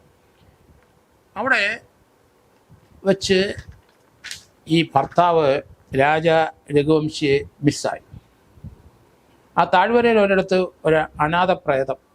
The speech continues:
ആരോ കൊലപ്പെടുത്തി കിടക്കുന്നത് കണ്ടു. അതേസമയത്ത് സോനത്തിനെ കാണാനുമില്ല. അവരും അവരെ ഇതുപോലെ ആരെങ്കിലും കൊന്നതാകാം എന്ന് കരുതി. രാജ രഘുവംശി കിടക്കുന്ന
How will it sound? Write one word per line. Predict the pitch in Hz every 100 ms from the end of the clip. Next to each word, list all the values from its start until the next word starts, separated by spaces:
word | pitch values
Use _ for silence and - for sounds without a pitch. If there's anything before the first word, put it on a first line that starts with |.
| _ _ _ _ _ _ - 147
ആരോ | 175 180
കൊലപ്പെടുത്തി | 170 165 165 170 160 -
കിടക്കുന്നത് | 120 - 117 104
കണ്ടു. | 113 - - _ _ _ _ _ _ _ _ _ _ _ _ _ _ _ _ _ _ _ -
അതേസമയത്ത് | 190 247 247 220 196 156 170 - - -
സോനത്തിനെ | 175 202 208 185 175
കാണാനുമില്ല. | 143 120 113 101 - - _ _ _ _ - - - - _ _ _ -
അവരും | 202 220 233 233 _ _ -
അവരെ | 180 208 220
ഇതുപോലെ | 185 190 190 156
ആരെങ്കിലും | 156 160 156 156
കൊന്നതാകാം | 139 147 123 127 131 - _ 139
എന്ന് | 131 113
കരുതി. | 90 87 82 _ - _ _ _ _ _ _ _ _ _ - - 156
രാജ | 170 233 262 240
രഘുവംശി | 220 233 226 233
കിടക്കുന്ന | 202 190 196 190